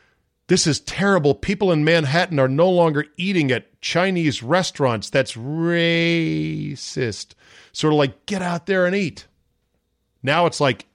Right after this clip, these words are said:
everybody clear the streets. The tsunami of coronavirus is coming.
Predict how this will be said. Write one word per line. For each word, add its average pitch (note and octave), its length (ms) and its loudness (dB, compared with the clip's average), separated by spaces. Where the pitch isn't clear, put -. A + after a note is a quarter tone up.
everybody D3+ 500 2
clear D3 420 -4
the E3+ 100 -2
streets. B2 580 -4
The B2 80 0
tsunami C#3 880 -2
of A#2+ 220 -4
coronavirus A#2+ 880 2
is A2 160 -4
coming. D2 380 -10